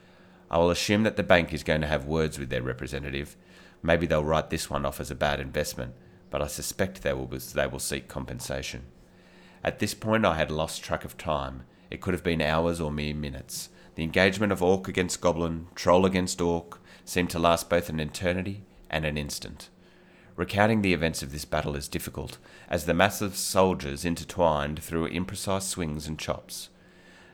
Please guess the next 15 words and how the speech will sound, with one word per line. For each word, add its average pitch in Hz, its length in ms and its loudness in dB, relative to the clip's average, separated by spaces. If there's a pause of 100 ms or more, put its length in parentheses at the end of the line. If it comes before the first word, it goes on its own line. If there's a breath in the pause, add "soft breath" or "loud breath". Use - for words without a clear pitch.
(180 loud breath)
Goblin 95 320 8
and 95 100 6
orc 95 300 6
both 95 280 4
barely 90 280 4
resembling 87 540 0
trained 87 320 0
soldiers, 78 600 -2 (280 loud breath)
and 78 140 -4
more 80 180 2
like 78 200 0
a 80 60 -8
tremendous 76 460 -4
street - 320 -6
brawl. 60 340 -8